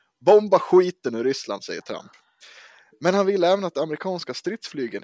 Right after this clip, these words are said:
inte ska bära U S A-flaggan i samband med bombningarna.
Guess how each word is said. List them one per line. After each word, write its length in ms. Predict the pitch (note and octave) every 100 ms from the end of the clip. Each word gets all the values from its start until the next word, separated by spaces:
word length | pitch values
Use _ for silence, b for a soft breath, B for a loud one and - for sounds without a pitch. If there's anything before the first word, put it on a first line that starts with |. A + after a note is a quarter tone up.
| _
inte 280 | B2+ D3+ E3
ska 160 | -
bära 280 | A2 A2+ A2
U 140 | - A2+
S 140 | -
A-flaggan 520 | F#3 G#3 A2+ A2 G2+
i 40 | -
samband 360 | A2+ A2+ G2+
med 80 | -
bombningarna. 420 | G#2+ G#2+ F#2 -